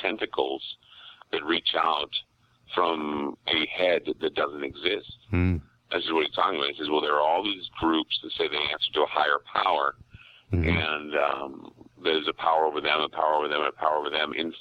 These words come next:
Speaker 1: in, and it's infinite. Um, and it is this, uh, this unfinished pyramid that continues to go greater and greater and greater, and there's always this, uh,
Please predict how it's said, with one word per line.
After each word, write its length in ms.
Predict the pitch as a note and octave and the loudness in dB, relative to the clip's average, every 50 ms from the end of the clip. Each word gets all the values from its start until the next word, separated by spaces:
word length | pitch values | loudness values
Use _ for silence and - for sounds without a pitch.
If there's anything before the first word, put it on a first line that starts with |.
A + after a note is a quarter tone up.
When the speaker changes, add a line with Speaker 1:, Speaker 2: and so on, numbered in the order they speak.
| - - | -6 -4
Speaker 1:
in, 80 | D2 E2+ | -2 -2
and 320 | D#2+ - - D#2+ D#2+ D2+ | -2 -2 -2 -2 0 0
it's 120 | D2 - - - - | -2 -4 -6 -6 -4
infinite. 560 | F#2+ F#2+ G2+ G#2 - - - C2+ B1+ - - - - - _ _ - - - - - - - _ - | -4 -4 -4 -6 -8 -8 -6 -4 -4 -4 -6 -10 -16 -16 _ _ -14 -12 -12 -16 -20 -20 -12 _ 0
Um, 520 | - E2+ E2 D#2+ D#2+ D2+ D#2 D2+ D2+ C#2 - B1 | 2 2 2 2 2 0 0 -2 -4 -4 -4 -4
and 340 | D2+ D#2 D2+ D2 C#2+ - - | -4 -4 -4 -6 -6 -4 -2
it 100 | D2+ D2+ | 0 0
is 140 | D2+ D2 - - - | 0 -2 -4 -6 -6
this, 100 | D2+ D2 - - - - D#2+ | -6 -4 -4 -4 0 2 4
uh, 200 | D2+ D2+ D2 D2 C#2+ - _ _ _ _ _ _ _ _ _ _ _ | 4 6 4 2 0 -2 _ _ _ _ _ _ _ _ _ _ _
this 140 | - - - - - - | -4 -4 -4 -2 -2 0
unfinished 760 | A2 G#2 G2+ F#2+ - - - - F#2+ F2+ F2 E2 - - - - - - | 0 0 0 -2 -4 -4 -2 -2 -2 -2 0 0 0 -2 -4 -4 -6 -2
pyramid 400 | - G2 F#2+ F#2+ F2+ D#2 D2 C#2 - | 2 2 4 4 2 0 0 -2 -2
that 120 | - - | -4 -4
continues 520 | - D#2 D2+ - - E2 D#2+ D2+ D2+ - - - | -4 -4 -2 -2 0 0 0 0 -2 -4 -6 -10
to 80 | D#2 C#2+ | -6 -4
go 160 | D#2 D#2 D2+ | -2 -4 -2
greater 420 | - D#2 D#2 D#2 D#2 D2+ D#2 D#2 | 0 0 0 0 2 0 0 0
and 100 | D2 C#2+ - | -2 -2 -2
greater 280 | D2+ D2+ D2+ D2+ D2 | 0 2 2 2 0
and 100 | C#2+ C#2 | 0 -2
greater, 380 | C#2+ D2+ D2+ D#2 D#2 D#2 D2 D2 C#2+ | -2 -2 -2 0 0 0 0 0 0
and 80 | C#2+ | -2
there's 260 | C#2+ C#2 C#2+ - - - _ - - - - - - _ - | -2 -2 -2 -4 -6 -8 _ -20 -20 -20 -20 -20 -12 _ 0
always 300 | - F2 E2+ E2+ E2 D2+ D2 | 0 2 2 2 0 -2 -4
this, 120 | D2 C#2 - - - D#2 | -6 -6 -6 -6 -2 0
uh, 380 | D2+ D2 D2 C#2+ C#2 C#2 C#2 | 2 2 2 2 0 -2 -4